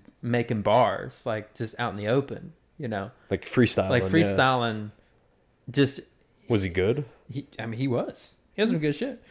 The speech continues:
Speaker 1: But he was freestyling, like, in the dining hall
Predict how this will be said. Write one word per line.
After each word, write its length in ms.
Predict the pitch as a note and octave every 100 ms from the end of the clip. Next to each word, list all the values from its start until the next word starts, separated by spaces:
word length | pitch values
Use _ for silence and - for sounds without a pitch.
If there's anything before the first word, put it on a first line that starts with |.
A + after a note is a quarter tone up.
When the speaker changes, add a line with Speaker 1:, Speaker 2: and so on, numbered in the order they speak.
| - -
Speaker 1:
But 100 | C3+
he 100 | D3+
was 140 | G#3 -
freestyling, 760 | E3 G#3+ - C#3+ C3 A2+ G#2+ - _ _ -
like, 340 | A#2 G#2+ - _ _ _ _ _ _ _
in 160 | F#3 G3
the 80 | D3+
dining 340 | E3 F3 B2
hall 520 | G#2+ G#2 G#2 G2+ -